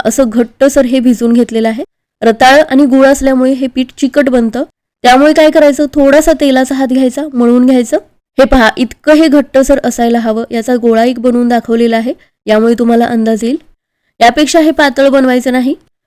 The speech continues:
पीठ एवढं दाटसर असेल ना, घाऱ्या लाटायला सुद्धा सोपं पडतं. आता हे पहा, हे पीठ आपल्याला भिजत ठेवायची काहीच गरज नाही,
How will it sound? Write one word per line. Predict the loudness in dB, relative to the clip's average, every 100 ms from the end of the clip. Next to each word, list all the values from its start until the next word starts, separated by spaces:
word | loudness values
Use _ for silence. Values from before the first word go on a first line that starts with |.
| _
पीठ | 2 2 2
एवढं | 2 2 2
दाटसर | 0 0 0
असेल | 0 0 -2
ना, | -2
घाऱ्या | 0 0 0
लाटायला | 0 0 -2 -2 -2
सुद्धा | -4 -8
सोपं | -4 -4 -4 -6
पडतं. | -8 -8 -14 -16 _ _ _ _ -4
आता | 0 2
हे | 2
पहा, | 0 -2 -2 -6
हे | -6
पीठ | -4 -4
आपल्याला | -4 -2 -2
भिजत | 0 -2 -2 -4
ठेवायची | -4 -4 -6
काहीच | -8 -6 -6 -4
गरज | -2 -4 -6
नाही, | -10